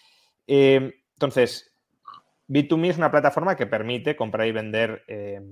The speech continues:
criptomonedas. ¿En qué se diferencia de otras plataformas similares que, que ya existen y que no necesariamente son españolas?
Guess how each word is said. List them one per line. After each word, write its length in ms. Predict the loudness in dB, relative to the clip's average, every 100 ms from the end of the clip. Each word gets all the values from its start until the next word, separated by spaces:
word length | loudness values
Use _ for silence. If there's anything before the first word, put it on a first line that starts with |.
| -20
criptomonedas. 840 | -16 -14 -10 -8 -4 -4 -4 -10 _ -10
¿En 180 | -8
qué 80 | -6
se 120 | -2
diferencia 580 | -2 0 -2 -2 0 0
de 100 | 2
otras 220 | 0 -2
plataformas 580 | -6 -6 -6 -8 -8 -12
similares 800 | -12 -12 -8 -6 -8 -12 -18 _
que, 440 | -18 -16 -16 -20 _
que 120 | -12
ya 80 | -8
existen 600 | -8 -4 -6 -4 -4 -6
y 100 | -14
que 280 | -16 -16 -16
no 160 | -14 -12
necesariamente 540 | -10 -4 -4 -4 -14
son 160 | -16 -20
españolas? 580 | -12 -4 -4 -4 _